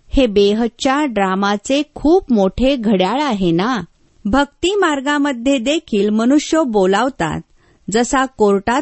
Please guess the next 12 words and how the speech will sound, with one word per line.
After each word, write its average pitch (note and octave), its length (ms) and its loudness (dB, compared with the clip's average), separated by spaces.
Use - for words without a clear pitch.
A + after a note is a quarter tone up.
खटला A3+ 400 -2
चालू G#3 440 -2
असतो, F3+ 420 0
तेव्हा A#3+ 460 0
विचारतात, C4+ 720 -2
"सुनावणी D#4 600 4
केव्हा C4+ 520 2
होईल, C#4 320 0
केव्हा C#4 460 2
बोलावले A#3+ 680 0
जाईल, B3+ 500 -2
जेणेकरून A#3+ 680 0